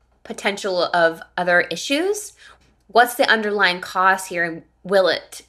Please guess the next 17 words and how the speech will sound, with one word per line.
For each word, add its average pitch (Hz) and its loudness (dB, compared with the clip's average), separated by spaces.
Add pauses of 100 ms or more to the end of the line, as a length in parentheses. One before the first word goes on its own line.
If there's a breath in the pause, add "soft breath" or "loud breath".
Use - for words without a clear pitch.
will 214 0
it 190 2
make 196 -4
it - -8
so 202 4
that 190 2
I 175 4
never 180 -2 (140)
have 185 -4
another 185 -2
child? 220 -2
Like, 170 -2
was, 185 4 (280 loud breath)
was 196 0
Miles 196 2
the 180 -6
exception? - -8